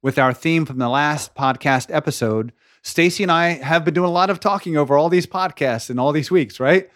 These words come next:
So today, again, we're going to answer some of your questions. Today's question is what to do when your kid wants to quit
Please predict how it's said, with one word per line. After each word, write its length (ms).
So 120
today, 300
again, 320
we're 80
going 240
to 160
answer 460
some 240
of 140
your 180
questions. 680
Today's 340
question 680
is 220
what 160
to 100
do 480
when 160
your 140
kid 340
wants 320
to 160
quit 460